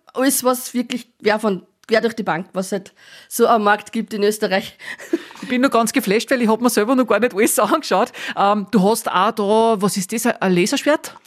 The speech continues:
Speaker 1: Das ist ein Phaser von der Next Generation Serie mit Originalunterschrift von Max Grodénchik. Das ist der, was bei Deep Space Nine im Ferengi spielt.
Speaker 2: Okay. Nicht die einzige Waffe an deiner Wand?
Speaker 1: Nein, ich hab ein Original Butlet.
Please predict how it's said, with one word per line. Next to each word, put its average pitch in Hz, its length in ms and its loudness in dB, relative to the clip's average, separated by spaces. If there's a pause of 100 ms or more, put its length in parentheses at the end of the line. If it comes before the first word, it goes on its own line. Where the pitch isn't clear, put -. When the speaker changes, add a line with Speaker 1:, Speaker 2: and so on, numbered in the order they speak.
(360)
Speaker 1:
Das 180 180 -10
ist 220 160 -8
ein 196 240 -2
Phaser 269 640 2
von 220 360 0
der 214 100 -2
Next 202 320 -6
Generation 190 600 0
Serie 175 460 0 (440)
mit 202 160 -2
Originalunterschrift 202 960 2
von 196 200 2
Max 185 240 0
Grodénchik. 190 640 -2
Das 190 200 -6
ist - 260 -6
der, 175 240 4
was 185 140 -2
bei 165 80 -4
Deep 165 180 -6
Space - 240 -4
Nine 165 220 0
im 175 40 -2
Ferengi 165 320 -4
spielt. - 300 -8 (760)
Speaker 2:
Okay. 175 520 -12 (260)
Nicht 220 320 0
die 277 100 4
einzige 196 440 0
Waffe 208 320 2
an 233 80 4
deiner 233 200 4
Wand? 262 280 2 (420)
Speaker 1:
Nein, 208 320 0
ich 254 60 2
hab 233 160 0
ein 240 180 2
Original 208 540 -2
Butlet. 269 580 -2